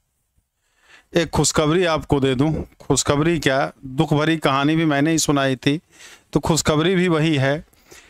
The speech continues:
कि जो वायरल हो रहा था, अब कितना सत्य था, कितना झूठ था, उस पर तो हम लोग चर्चा किए ही थे, बहुत सारी चर्चा कि चालीस साल उम्र कर दी जाएगी, ये कर दिया जाएगा, वो कर दिया जाएगा।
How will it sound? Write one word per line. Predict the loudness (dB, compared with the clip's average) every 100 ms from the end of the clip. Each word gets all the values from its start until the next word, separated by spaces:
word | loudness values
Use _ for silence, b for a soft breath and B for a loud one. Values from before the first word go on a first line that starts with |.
| B
कि | -2
जो | 0 0 0 -2 -6 _ _ _ _ _ _ _ _ _ -10
वायरल | -2 0 0 0 0
हो | 0 0
रहा | 0 -2 -2
था, | -2 -4 -4 -16 _ _ _ _ _ _ _ B B B B
अब | -6
कितना | -2 -2 0 0
सत्य | -2 -2 -2
था, | -2 -2
कितना | -2 -2 -2 -2
झूठ | 0 -2 0
था, | 0
उस | 0
पर | -2
तो | 0
हम | 0
लोग | 0
चर्चा | 0 0 0 -2
किए | 0 0 0
ही | -2
थे, | 0 0
बहुत | 0 0
सारी | 0 0
चर्चा | 0 -2 0 -2 -2 -8 b b b b -4
कि | -2
चालीस | 0 0 0 0
साल | 0 0
उम्र | 0 0
कर | 0 0
दी | 0 0
जाएगी, | 0 0 2
ये | 2 0
कर | 0 0
दिया | 2 0 2
जाएगा, | 0 0 0
वो | 0 0
कर | 0 0
दिया | 0 0 0
जाएगा। | 0 0 0 -2